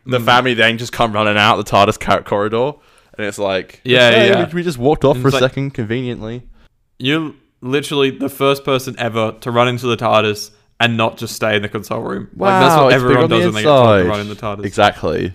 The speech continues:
Speaker 2: Crazy. Let's, let's explore it. Run now. Go.
Speaker 1: Yeah, let's go right now. As everyone's, as we're trying to stop a fucking whole thing from blowing up. Like, outside, it
Speaker 2: Mm.
Speaker 1: blows
Speaker 2: Speaking
Speaker 1: up.
Speaker 2: of blowing up, the Doctor then pulls out the shard of the tardis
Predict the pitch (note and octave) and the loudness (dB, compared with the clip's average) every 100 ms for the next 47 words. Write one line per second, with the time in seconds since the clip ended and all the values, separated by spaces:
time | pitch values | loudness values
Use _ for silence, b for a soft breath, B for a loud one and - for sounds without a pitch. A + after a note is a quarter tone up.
0 | - G3 G3 F3 D#3 D3 F3 - E3 F3+ | -4 0 0 0 0 0 -2 -4 -4 -4
1 | E3 G3+ G3 D#3+ B2 F3+ E3 F#3 E3 F3+ | -2 2 2 2 2 0 0 0 -2 0
2 | F3 C#3+ C#3+ E3+ - - E3+ C#3 E3 C3+ | 2 6 8 8 6 6 6 8 6 6
3 | D3 D3 G2+ F#2+ A2 A#2 A#2 A2+ A#2 B2 | 6 8 6 6 4 2 0 0 -2 0
4 | A2+ - B2+ B2 B2 B2 A#2+ - A#2+ - | -2 2 2 2 0 0 0 0 -2 -2
5 | A2+ A#2 A2+ A2 A2+ A2 G2+ G2 G2 G2+ | -4 -2 -4 -6 -10 -8 -8 -6 -4 -4
6 | F#2 F2+ _ _ _ _ _ - G#2+ C3 | -6 -8 _ _ _ _ _ -8 0 0
7 | - A#2+ A2+ A2 C3+ A2 A2+ G#2+ G2+ G2+ | 2 2 4 2 2 2 2 2 4 4
8 | A#2+ A#2+ A2+ A#2 C#3+ - - C3+ E3+ - | 4 0 0 2 0 0 -4 0 0 0
9 | C#3+ C#3+ C#3+ - C3+ B2+ B2 - - A#2 | -2 -2 2 2 2 0 -2 -6 -14 -10
10 | B2+ B2 A2 A2 - B2 B2 C#3 - - | -6 -4 -6 -10 -4 -2 0 -4 -8 -20